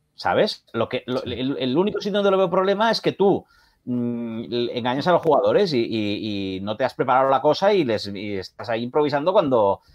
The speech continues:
Speaker 1: que han confiado en ti, se lo han currado, han pedido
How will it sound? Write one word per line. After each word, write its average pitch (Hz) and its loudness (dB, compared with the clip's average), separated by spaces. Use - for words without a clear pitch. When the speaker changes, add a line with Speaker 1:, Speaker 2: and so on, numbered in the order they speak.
Speaker 1:
que 101 -2
han 98 -2
confiado 120 0
en 123 -4
ti, 214 2
se 135 -4
lo 123 2
han 123 -2
currado, 165 4
han 175 0
pedido 123 4